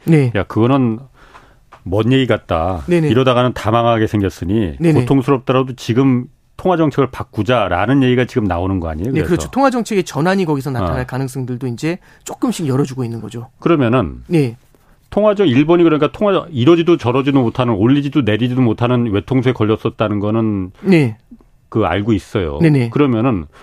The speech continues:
Speaker 2: 왜 그럼 지금 바꾸려고 하느냐? 바꾸면은
Speaker 1: 네.
Speaker 2: 그러니까 엔저를 엔고로 바꾸겠다는 거잖아요. 그리고 기준금리를 올리겠다는 거 아니에요? 그럼 아까
Speaker 1: 네네.
Speaker 2: 말씀하신 대로
Speaker 1: 네네.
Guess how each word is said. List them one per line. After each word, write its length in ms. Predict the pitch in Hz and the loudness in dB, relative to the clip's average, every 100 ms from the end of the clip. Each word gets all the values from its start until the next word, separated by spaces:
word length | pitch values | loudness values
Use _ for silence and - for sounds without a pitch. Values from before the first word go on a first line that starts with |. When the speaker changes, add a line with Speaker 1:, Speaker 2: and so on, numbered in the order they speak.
| - | -8
Speaker 2:
왜 260 | 101 123 196 | 0 2 2
그럼 220 | 196 185 | 0 -2
지금 400 | - 123 143 131 - _ | -2 0 2 0 -4 _
바꾸려고 420 | - - 139 131 104 | -14 -6 0 0 0
하느냐? 240 | 110 104 - | 0 -2 -2
바꾸면은 760 | 127 - 165 123 123 110 78 | -6 0 2 2 2 0 -4
Speaker 1:
네. 220 | 165 143 123 - | -2 -2 -2 -2
Speaker 2:
그러니까 240 | 160 147 | -2 0
엔저를 480 | 113 143 185 180 175 | 2 2 2 2 2
엔고로 380 | 110 123 147 156 | 2 4 2 0
바꾸겠다는 580 | 104 - 117 117 107 98 | -4 -4 -2 0 -2 -2
거잖아요. 400 | 87 90 110 98 | -2 -2 -4 -2
그리고 520 | 117 117 127 117 104 _ - | -2 0 0 0 -4 _ -6
기준금리를 760 | 120 151 147 135 131 156 170 196 _ _ _ - _ | 0 2 4 4 4 2 0 -4 _ _ _ -20 _
올리겠다는 580 | 113 143 170 143 127 110 | 2 4 4 2 2 2
거 60 | 92 | 0
아니에요? 160 | 107 | -2
그럼 160 | 117 202 | 2 2
아까 60 | |
Speaker 1:
네네. 120 | 185 156 | 4 2
Speaker 2:
말씀하신 480 | 127 139 139 127 | 0 0 0 0
대로 380 | 104 107 120 78 71 | 0 0 0 -2 -2
Speaker 1:
네네. 280 | 156 139 | -2 0